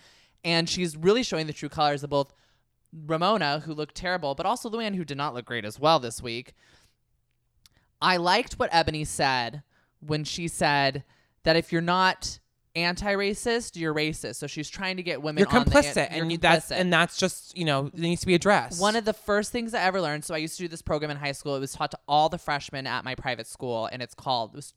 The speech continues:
Speaker 1: called the score, Student Coalition on Respectful Education, where you do a, a year-long process where you learn about racism, stereotypes, discrimination, and it's to pel-, build a better community and a better understanding of diversity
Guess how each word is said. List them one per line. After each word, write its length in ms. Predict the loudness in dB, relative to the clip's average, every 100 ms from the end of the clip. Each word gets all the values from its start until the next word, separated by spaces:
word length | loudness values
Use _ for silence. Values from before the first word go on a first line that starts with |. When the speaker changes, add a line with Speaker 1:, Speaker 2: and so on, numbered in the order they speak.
| -10
Speaker 1:
called 160 | -8 -8
the 80 |
score, 400 | -12 -8 -6 -6
Student 300 | -8 -8 -6
Coalition 380 | -2 0 0 -2
on 100 | -8
Respectful 380 | -6 -4 -4 -4
Education, 500 | -8 -8 -10 -10 -10
where 120 | -8
you 160 | -8 -10
do 200 | -6 -2
a, 180 | -2 -4 _ _ _ _ _ _ -6
a 120 | -6
year-long 560 | -4 -4 0 0 -2 -2
process 760 | 0 0 0 -2 -2 -6 -14 _ _ -4
where 120 | -2
you 120 | -2
learn 200 | -4 -2
about 300 | 0 0 0 _ _ _
racism, 580 | -2 -2 -2 -8 -8 -10
stereotypes, 840 | -8 -4 0 0 -2 -4 -6 -6 -14
discrimination, 680 | -12 -8 -6 -4 -4 -6
and 140 | -10 -10
it's 140 | -10
to 120 | -10
pel-, 320 | -2 0 0 -2 -4
build 220 | -2 -2
a 40 | -2
better 280 | 0 2 0
community 480 | -4 -10 -8 -8 -8
and 80 |
a 40 | -4
better 200 | -4 -4
understanding 600 | -6 -10 -8 -8 -8 -8
of 80 | -6
diversity 760 | -6 -6 -8 -10 -8 -6 -8